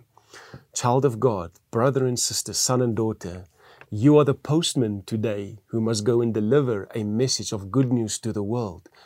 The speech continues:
What message are we going to send out there? You and I. This is why Christ came. This is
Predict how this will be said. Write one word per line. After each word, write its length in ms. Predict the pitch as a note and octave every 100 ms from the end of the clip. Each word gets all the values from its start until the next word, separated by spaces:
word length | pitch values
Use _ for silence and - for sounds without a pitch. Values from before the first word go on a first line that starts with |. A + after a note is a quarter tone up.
| -
What 180 | - A2+
message 540 | A2 D3 D3 G#2+ - - -
are 140 | A2
we 100 | G#2+
going 280 | G2+ A2+ A2
to 100 | G2+
send 340 | - B2+ A#2
out 160 | G#2+ G2
there? 120 | F2
You 240 | F2 C#3+ E3
and 100 | E3
I. 320 | F#3+ F2+ F2 - - - -
This 200 | A2 D3
is 140 | C3+ - -
why 180 | G#2+
Christ 480 | G#2+ - D3 C3+ -
came. 440 | E3 C#3+ G2+ F#2+ - _ _ _
This 260 | D3+ D3 -
is 380 | G#2 F#2+ -